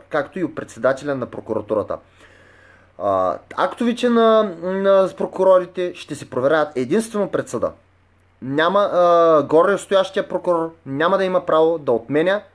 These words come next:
а, актове на долустоящия прокурор. Тоест, всеки прокурор ще стане независим.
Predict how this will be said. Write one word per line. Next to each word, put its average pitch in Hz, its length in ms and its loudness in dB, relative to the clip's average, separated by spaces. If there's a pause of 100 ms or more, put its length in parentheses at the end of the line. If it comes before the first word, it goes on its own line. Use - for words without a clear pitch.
(560)
а, 170 340 0
актове 170 460 -4
на 135 180 -4
долустоящия 123 560 -4
прокурор. 98 300 -12
Тоест, 139 220 0
всеки 175 420 -6
прокурор 214 400 0
ще - 160 -14
стане 165 260 -2
независим. 139 600 -4